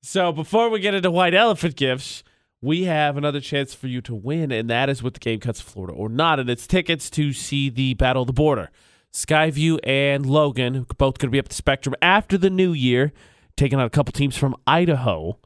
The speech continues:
We got tickets so you can go, but first we gotta hear the stories and get a teammate, and that's gonna be in just a few seconds. Of course, happens every day right around six fifty, so be listening for that cue to call. Remember, the number you need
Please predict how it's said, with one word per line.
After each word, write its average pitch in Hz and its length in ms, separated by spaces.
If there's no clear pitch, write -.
We 107 80
got 120 140
tickets 123 340
so 110 160
you 143 300
can 135 220
go, 123 240
but 262 640
first 156 260
we 143 60
gotta 135 160
hear 131 140
the 113 80
stories 127 540
and 139 300
get 131 160
a 117 40
teammate, 151 400
and 110 120
that's 135 200
gonna 127 180
be 120 240
in 113 140
just 120 260
a 127 40
few 123 200
seconds. 131 400
Of 107 80
course, 135 240
happens 160 360
every 175 240
day 170 120
right 165 220
around 147 180
six - 260
fifty, 147 300
so 135 140
be 127 120
listening 151 360
for - 120
that 127 140
cue 135 140
to 123 60
call. 143 260
Remember, 190 360
the 170 140
number 202 360
you 214 200
need 180 460